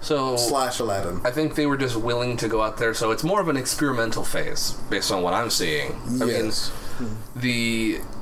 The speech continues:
Speaker 1: the movies themselves, we have a prequel movie, so something that I, technically was done by Captain America, technically, but not really. So Black Widow,
Speaker 2: Is in between.
Speaker 1: why would you make this movie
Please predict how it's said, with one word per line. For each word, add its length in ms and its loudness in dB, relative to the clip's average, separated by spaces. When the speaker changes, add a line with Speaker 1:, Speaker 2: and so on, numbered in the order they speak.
Speaker 1:
the 120 0
movies 340 0
themselves, 800 0
we 80 -2
have 140 0
a 60 -2
prequel 400 0
movie, 300 0
so 360 0
something 520 0
that 200 2
I, 200 -4
technically 560 -2
was 160 0
done 200 0
by 120 0
Captain 280 0
America, 380 0
technically, 680 0
but 120 -4
not 200 -2
really. 260 -4
So 180 -4
Black 500 -2
Widow, 540 0
Speaker 2:
Is 180 0
in 160 2
between. 300 0
Speaker 1:
why 180 2
would 220 0
you 100 0
make 180 0
this 240 2
movie 540 0